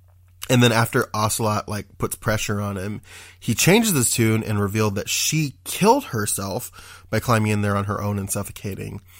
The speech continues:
Um, and then Ocelot's like, "She had surgical scars from before her death," and then Huey reveals that they had a child named Hal,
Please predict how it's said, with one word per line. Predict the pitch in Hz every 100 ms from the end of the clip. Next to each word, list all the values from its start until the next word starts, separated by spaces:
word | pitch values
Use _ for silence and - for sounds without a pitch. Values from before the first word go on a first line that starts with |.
| - - - - -
Um, | 107 104
and | 98 104
then | 98
Ocelot's | 98 - 104 95 -
like, | 92
"She | - 110
had | 98
surgical | 151 170 120
scars | - 107 101 104
from | - 104
before | 95 - 104
her | 98
death," | 95 110 110 -
and | 101
then | 98
Huey | 101 98
reveals | 95 - 98
that | -
they | -
had | 110 -
a |
child | - 104 90
named | 98 101
Hal, | - 185 202 202